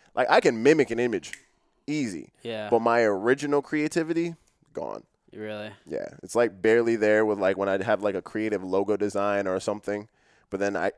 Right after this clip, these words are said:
Speaker 1: I don't have the passion for it anymore, so I'll get, like, two minutes into it, five minutes, and I'll just put it down and never finish.
Speaker 2: It's definitely one of those crafts, like, you just gotta keep doing it. You gotta keep doing it.
Speaker 1: And you gotta have a real passion for it to even get those pieces done. Like, I have pieces that are, like,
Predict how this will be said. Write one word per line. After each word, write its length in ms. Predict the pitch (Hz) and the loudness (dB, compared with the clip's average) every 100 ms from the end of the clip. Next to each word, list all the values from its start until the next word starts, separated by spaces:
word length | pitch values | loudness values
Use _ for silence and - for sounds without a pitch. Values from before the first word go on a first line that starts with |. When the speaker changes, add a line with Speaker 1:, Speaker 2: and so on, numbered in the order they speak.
| - | 0
Speaker 1:
I 80 | |
don't 120 | 107 104 | 0 0
have 120 | 107 | -2
the 80 | - | 0
passion 380 | 117 147 151 | 2 2 -2
for 160 | 139 107 | -2 -2
it 60 | 101 | 0
anymore, 220 | 95 98 | -2 0
so 120 | 101 | 2
I'll 100 | 117 | 2
get, 140 | 131 | 2
like, 240 | 104 90 - | 0 -2 -4
two 160 | 147 | -4
minutes 280 | 131 113 107 | -2 -4 -2
into 220 | 127 147 | -2 0
it, 80 | 110 | -2
five 220 | - 110 | 0 0
minutes, 200 | 113 123 95 | 0 -4 -4
and 100 | 101 | -4
I'll 80 | |
just 160 | 104 - | -4 -8
put 100 | 92 | -10
it 80 | 65 | -6
down 180 | 95 98 | -6 -4
and 60 | |
never 140 | 87 - | -6 -8
finish. 340 | 107 - - - | -10 -12 -14 -16
Speaker 2:
It's 100 | - | -8
definitely 240 | 185 185 | -8 -6
one 80 | 180 | -6
of 40 | 165 | -4
those 140 | 131 | -8
crafts, 400 | - 131 123 - | -6 -4 -4 -6
like, 120 | 110 | -14
you 60 | 107 | -14
just 120 | 101 | -12
gotta 160 | 107 101 | -12 -12
keep 240 | - 98 | -16 -18
doing 240 | 101 95 92 | -16 -16 -18
it. 100 | 87 | -20
You 60 | |
gotta 180 | 90 95 | -20 -20
keep 220 | 98 95 | -20 -20
doing 220 | 95 95 87 | -20 -20 -20
it. 180 | 78 - | -20 -10
Speaker 1:
And 100 | 95 | 0
you 40 | |
gotta 180 | 113 117 | 2 4
have 120 | 110 | 4
a 80 | 87 | 2
real 180 | 95 98 | 0 0
passion 380 | 107 101 113 98 | 0 0 -2 -10
for 180 | - | -10
it 60 | - | -8
to 60 | 95 | -6
even 200 | 98 90 | -8 -6
get 160 | 95 | -6
those 160 | 87 85 | -6 -8
pieces 300 | 107 98 76 | -8 -12 -8
done. 220 | 87 107 | -4 -4
Like, 160 | 90 90 | -2 -2
I 60 | |
have 120 | 123 | -2
pieces 300 | - 113 104 | -4 -12 -6
that 100 | 95 | -2
are, 140 | 95 95 | -2 -2
like, 200 | 90 | -4